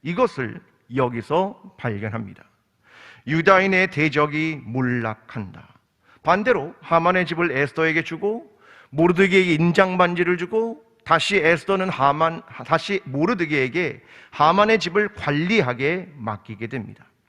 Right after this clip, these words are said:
여기까지는 뭐냐면 개인의 회복입니다. 모르드게, 에스더, 이 사람들의 여러 가지 일들이 회복되었다. 이것을 설명하고 있는 겁니다.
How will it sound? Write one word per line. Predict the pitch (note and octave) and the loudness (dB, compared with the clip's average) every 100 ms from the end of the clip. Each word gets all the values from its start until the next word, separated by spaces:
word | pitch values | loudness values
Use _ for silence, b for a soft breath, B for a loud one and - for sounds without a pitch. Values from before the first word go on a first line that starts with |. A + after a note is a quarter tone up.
| _ B B B B | _ B B B B
여기까지는 | D3+ F3 - - D#3+ F#3+ C#3+ | 0 2 0 0 0 -2 -2
뭐냐면 | B2+ A#2+ B2+ F#3 A#2 A2 _ _ b b b b _ | -2 -2 -4 -6 -8 -14 _ _ b b b b _
개인의 | - C3+ D3+ F3+ F#3+ F3+ F#3+ F#3+ G3+ - | -4 2 2 2 2 0 -2 -4 -12 -14
회복입니다. | G#3+ C#3+ G2 G2 F#2+ - _ _ _ _ _ _ b b b | -10 -10 -10 -16 -18 -20 _ _ _ _ _ _ b b b
모르드게, | A#2 C#3 D#3+ F3 F#3+ A3 A#3 D4 _ _ _ _ _ - | -2 2 2 2 2 2 0 -8 _ _ _ _ _ -2
에스더, | C3+ C#3+ - G3+ A3 B3 - _ _ _ | 0 0 0 0 0 -2 -12 _ _ _
이 | D3+ A3+ C#4+ | -2 0 0
사람들의 | - F#3 F#3 F#3 D3+ F#3+ A#2 | 2 2 2 0 0 0 2
여러 | C3+ D#3 G#3 | 2 2 2
가지 | A3+ A3 F3+ | 2 0 0
일들이 | D3+ D#3+ C3 F3+ A2 - b b b - - | -2 -2 -4 -6 -8 -14 b b b -16 -2
회복되었다. | A3 G3 G#3 - - - B2+ A2 - - B2+ G2 - _ - | 0 2 0 -4 -20 -8 -6 -6 -6 -2 0 -2 -10 _ -14
이것을 | D#3+ G#3+ A3 C4 B3+ | 0 0 2 -2 -4
설명하고 | - - B3 F#3+ B2 G#2 G#2+ A2 | -8 -2 0 0 -2 -4 -8 -8
있는 | B2+ A2 | -8 -8
겁니다. | A2+ A2 F2+ _ | -8 -14 -16 _